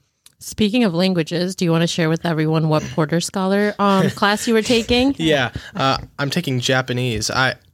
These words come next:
Speaker 2: I absolutely love the culture that they have, uh, in Japan, and I also was very interested in their language, so I thought, "Hey, why don't I take this as a college class?" And I've enjoyed it every step of the way.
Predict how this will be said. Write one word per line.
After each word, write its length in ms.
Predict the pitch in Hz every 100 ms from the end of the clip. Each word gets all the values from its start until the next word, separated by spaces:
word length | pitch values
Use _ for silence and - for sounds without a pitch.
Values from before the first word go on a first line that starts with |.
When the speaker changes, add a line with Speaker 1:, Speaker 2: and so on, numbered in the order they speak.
| _ _
Speaker 2:
I 100 | 147 143
absolutely 520 | 135 131 147 127 117
love 340 | 113 117 117 -
the 160 | 123
culture 400 | - 107 110 120
that 100 | 120 120
they 120 | 127
have, 420 | 127 131 131 - _ _ -
uh, 140 | 120 -
in 120 | 131
Japan, 480 | 131 - 135 139 - -
and 340 | 117 117 113 110 - -
I 420 | 131 120 117 110 - - - - - - -
also 260 | 131 131 135
was 100 | 117
very 220 | 117 113
interested 320 | 113 - 120
in 80 | 117
their 120 | 110
language, 460 | 104 104 113 143 156
so 240 | - 113 104
I 120 | 110
thought, 420 | - 117 110 - _ - _ -
"Hey, 220 | 139 - - _ _ -
why 220 | 113 113
don't 120 | 113
I 120 | 110 -
take 200 | 110 104
this 200 | 107 101
as 140 | -
a 40 | -
college 340 | - - -
class?" 440 | - - - - -
And 320 | - 110 110 107 _ -
I've 220 | 113 113
enjoyed 340 | 117 113 113
it 180 | 107 -
every 200 | 117 110
step 200 | - 117
of 40 | 107
the 80 | 101
way. 200 | 87